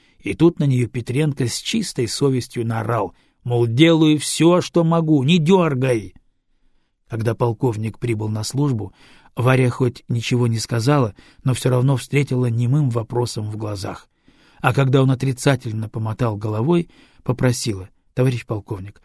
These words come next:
разрешите мне познакомиться с теми делами, что вел перед своей отставкой Зубцов?» Ему ничего не оставалось, как позвонить в архив и дать указание ознакомить майора Кононову с проектом под кодовым наименованием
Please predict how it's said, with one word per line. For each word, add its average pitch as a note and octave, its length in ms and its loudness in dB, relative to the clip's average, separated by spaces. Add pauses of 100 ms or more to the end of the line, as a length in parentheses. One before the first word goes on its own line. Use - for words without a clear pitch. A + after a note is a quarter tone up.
(180)
разрешите B2+ 640 0
мне G2+ 240 -6
познакомиться A#2+ 760 -2
с - 100 -8
теми B2 280 0
делами, B2+ 500 0 (260)
что - 260 -2
вел D3 280 2
перед C3 260 -2
своей C3+ 380 0
отставкой B2+ 640 -2
Зубцов?» A#2 580 -6 (920)
Ему G#2 240 -4
ничего A2 340 -2
не A2 100 -2
оставалось, A#2+ 640 -4 (280)
как - 200 -4
позвонить C3 500 2
в A#2 60 -6
архив A2+ 420 -4 (280)
и B2 100 0
дать D#3+ 200 2
указание C#3+ 600 0
ознакомить B2 580 0
майора A#2 420 -2
Кононову D3+ 540 -2 (320)
с - 100 -12
проектом A#2+ 640 0
под - 240 -6
кодовым A2 440 0
наименованием A#2+ 760 0